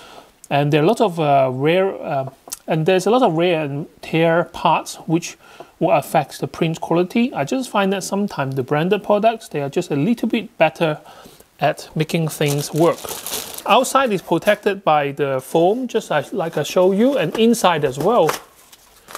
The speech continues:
So this really minimizes the chance of, uh, breakage during transport. So here we are. So you got your build plate, obviously is detached from the machine.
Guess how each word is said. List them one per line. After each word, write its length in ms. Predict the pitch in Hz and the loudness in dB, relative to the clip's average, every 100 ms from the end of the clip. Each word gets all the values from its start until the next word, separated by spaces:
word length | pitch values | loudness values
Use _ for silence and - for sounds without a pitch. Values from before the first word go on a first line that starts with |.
| - - - - - | -18 -20 -20 -20 -20
So 560 | - - 160 151 151 151 - - - 196 | -8 2 4 4 0 -4 -16 -20 -6 0
this 200 | 226 202 | 2 2
really 480 | 151 165 202 180 | 4 4 4 2
minimizes 580 | 151 170 190 160 135 127 | 0 0 -2 0 -2 -2
the 80 | 147 | -4
chance 420 | - - 151 156 | -4 0 0 2
of, 280 | 151 131 131 | 0 0 0
uh, 360 | 131 123 120 - - - - - - - | 2 2 0 -4 -12 -16 -16 -18 -20 -2
breakage 800 | 160 165 - - 143 202 - - - - - - - | 2 2 0 0 0 0 -6 -12 -10 -10 -14 -18 -6
during 380 | 160 160 156 | 0 2 2
transport. 600 | 147 175 175 170 147 135 - - - - - - - - - | 0 0 0 0 -2 -2 -6 -20 -20 -20 -20 -20 -20 -20 -6
So 160 | - 170 | 0 4
here 160 | 233 | 4
we 140 | 226 240 | 4 4
are. 240 | 294 143 | 4 2
So 140 | - | 2
you 80 | 208 | 2
got 120 | 214 | 2
your 100 | 208 | 2
build 260 | 190 247 285 | 2 0 0
plate, 360 | - 185 254 208 | 0 0 0 -2
obviously 540 | 196 180 175 180 170 | 0 -2 0 0 0
is 80 | 151 | -2
detached 560 | 143 - 185 190 - | -4 2 0 0 -8
from 340 | - 160 147 147 | -2 0 2 2
the 80 | 143 | 0
machine. 480 | 139 - 240 240 | 0 2 2 2